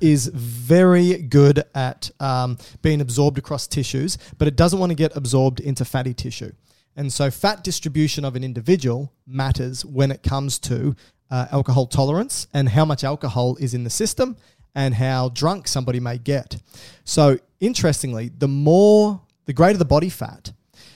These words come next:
the more that alcohol will stay in the blood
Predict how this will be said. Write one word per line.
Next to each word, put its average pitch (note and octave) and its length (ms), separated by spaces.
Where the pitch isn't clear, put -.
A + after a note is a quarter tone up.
the D3 100
more D#3 300
that E3 180
alcohol C#3+ 380
will C3+ 100
stay C3 280
in B2+ 80
the A#2 80
blood B2 440